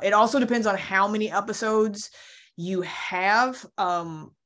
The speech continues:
back in the network days, like, the traditional network days, we had, like, twenty-two episodes if you had a full season. So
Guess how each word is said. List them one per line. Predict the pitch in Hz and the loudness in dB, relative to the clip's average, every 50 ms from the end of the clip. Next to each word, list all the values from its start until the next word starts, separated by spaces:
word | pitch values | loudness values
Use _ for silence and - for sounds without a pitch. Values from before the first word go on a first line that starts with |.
| _ _ - | _ _ -18
back | 196 185 165 - 185 180 170 160 185 185 190 190 | -16 -16 -16 -16 -14 -10 -2 2 2 2 4 2
in | 202 196 | 0 0
the | 190 190 | 0 -2
network | 180 185 208 247 208 196 226 220 208 190 180 | -2 2 2 2 2 2 2 2 2 0 -2
days, | 180 185 180 170 170 165 175 185 180 - | -4 -2 -2 -2 -2 -4 -6 -6 -8 -6
like, | 185 185 180 175 | -6 -6 -6 -4
the | 175 | -6
traditional | 165 - 175 180 202 208 214 202 185 180 | -8 -8 -6 -6 -4 -4 -4 -6 -6 -6
network | 180 180 165 - 170 180 180 160 | -6 -6 -6 -6 -8 -10 -10 -8
days, | 165 170 165 160 160 160 165 160 - | -8 -6 -6 -4 -4 -6 -6 -8 -8
we | 170 180 185 | -6 -4 -2
had, | 190 185 175 175 | -2 -2 -2 -4
like, | 175 170 165 - - | -6 -8 -8 -8 -10
twenty-two | - - 233 226 214 190 175 - - 208 185 175 165 156 147 131 - _ _ _ _ _ _ _ _ _ _ _ _ _ _ _ - | -6 -2 0 0 0 0 -4 -4 -2 0 0 0 0 -2 -4 -10 -14 _ _ _ _ _ _ _ _ _ _ _ _ _ _ _ -2
episodes | 190 196 196 196 165 - 190 175 170 170 | 0 0 0 0 0 0 0 0 0 -4
if | 160 - | -8 -8
you | 185 175 | -6 -4
had | 170 175 170 | -2 -2 -2
a | 165 | -4
full | 165 - 190 180 175 165 | -4 -4 -4 -4 -4 -4
season. | - - 180 180 165 165 160 156 | -6 -6 -6 -6 -6 -6 -8 -8
So | 143 - 175 165 160 151 151 147 147 147 139 - | -8 -6 -6 -4 -4 -4 -4 -6 -6 -6 -8 -10